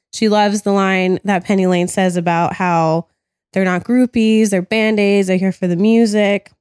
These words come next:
And she loves the Tiny Dancer part that we'll talk about later too. Whereas when we get to Pamela Des Barres,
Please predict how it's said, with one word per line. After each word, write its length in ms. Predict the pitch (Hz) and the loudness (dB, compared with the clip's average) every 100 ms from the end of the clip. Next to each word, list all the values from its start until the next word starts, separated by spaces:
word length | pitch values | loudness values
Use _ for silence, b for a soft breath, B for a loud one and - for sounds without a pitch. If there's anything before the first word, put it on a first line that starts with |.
| _ _ _ - | _ _ _ -4
And 180 | 208 | -4
she 140 | 208 196 | -2 0
loves 260 | 208 214 | 2 0
the 80 | 208 | -2
Tiny 220 | 202 202 | -2 0
Dancer 280 | 190 175 180 | 0 -2 -2
part 380 | 180 170 170 - _ _ _ - | -2 -2 -2 -4 _ _ _ -4
that 100 | 170 | -2
we'll 80 | 175 | 0
talk 180 | 175 | 0
about 160 | 170 160 | 0 0
later 220 | 160 160 | 0 -2
too. 260 | 160 165 175 _ _ _ _ | -2 -4 -4 _ _ _ _
Whereas 760 | 226 220 220 214 208 208 208 _ _ | -2 0 0 0 0 -2 -6 _ _
when 720 | 202 196 226 214 214 208 202 - | -8 -2 0 0 0 0 -2 -4
we 200 | 196 190 | -4 -2
get 220 | 208 190 | -2 -4
to 120 | 233 | -4
Pamela 320 | 233 214 202 | -2 0 0
Des 80 | 196 | 0
Barres, 580 | 208 254 240 196 185 | 0 0 2 2 0